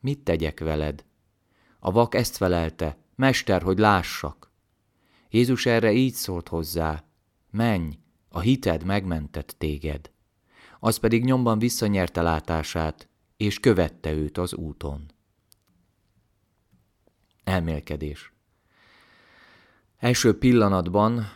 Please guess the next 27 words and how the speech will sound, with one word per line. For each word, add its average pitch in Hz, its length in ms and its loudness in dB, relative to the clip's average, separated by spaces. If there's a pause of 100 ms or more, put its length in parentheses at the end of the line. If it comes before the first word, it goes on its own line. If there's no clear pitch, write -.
(140)
csoda 107 320 2
elbeszélésnek 90 920 0
tűnik 98 320 -2
a 92 60 2
mai 95 200 2
evangélium 87 600 -2
története, 90 720 0
amelyhez 90 440 -2
hasonló 90 520 0
eset 90 380 -2
szép 95 260 0
számmal 85 380 -2
található 87 640 -2
az 85 140 -2
evangéliumokban. 80 1120 -6 (640)
Jézushoz 107 640 6
segítségért 87 840 2
fordul 90 500 0
egy 85 160 -2
vak 92 240 0
ember, 90 340 0
aki 90 280 0
aztán 95 400 0
meggyógyul, 80 720 -2
visszanyeri 85 540 -2
szeme 82 340 -4
világát. 78 720 -8